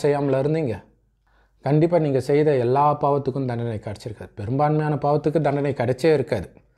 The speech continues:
ஏதோ ஒரு ஃப்ளூக்கில் தான் தப்பிச்சு தப்பிச்சு வந்திருப்பீங்க. ஆச்சரியமா இருக்கும்.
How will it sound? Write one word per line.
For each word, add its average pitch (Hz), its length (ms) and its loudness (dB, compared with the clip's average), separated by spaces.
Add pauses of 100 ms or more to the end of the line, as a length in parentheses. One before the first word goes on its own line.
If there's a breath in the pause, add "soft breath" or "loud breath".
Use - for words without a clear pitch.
(400)
ஏதோ 135 180 0
ஒரு 156 280 4
ஃப்ளூக்கில் 175 340 0
தான் 156 140 -2
தப்பிச்சு 139 240 -6
தப்பிச்சு 127 280 -4
வந்திருப்பீங்க. 113 560 -4 (640)
ஆச்சரியமா 160 500 0
இருக்கும். 107 280 -6